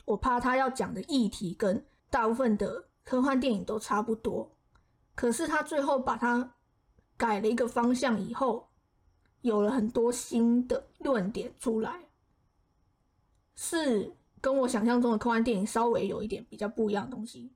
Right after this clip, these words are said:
还蛮好的。虽然就是我没有特别喜欢这个导演的风格，哎，对，其实这个导演我觉得还有一件事情，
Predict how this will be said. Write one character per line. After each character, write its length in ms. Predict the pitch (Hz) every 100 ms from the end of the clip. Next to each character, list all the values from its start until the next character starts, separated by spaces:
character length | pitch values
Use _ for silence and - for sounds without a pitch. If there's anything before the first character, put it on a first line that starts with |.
| _
还 200 | - 226
蛮 280 | 247 226 262
好 180 | - - -
的。 60 | _ _ _ _
虽 220 | - -
然 240 | 359 285 349 - _
就 100 | -
是 140 | 226 247
我 120 | 214
没 120 | 226
有 80 | 285
特 160 | 285 262
别 160 | 226
喜 100 | 214
欢 200 | 202 240
这 80 | 233
个 80 | 226
导 180 | 208 202
演 120 | 208
的 80 | -
风 300 | - 214 220
格， 180 | 262 349 - _ _ _ _ _ _
哎， 80 | 233
对， 200 | 269 214
其 140 | -
实 80 | 285
这 60 | 349
个 80 |
导 260 | 302 247 247
演 120 | 254
我 120 | 208
觉 80 | 196
得 60 | 220
还 80 | 220
有 100 | 202
一 60 |
件 200 | 214 160
事 160 | - -
情， 200 | 233 277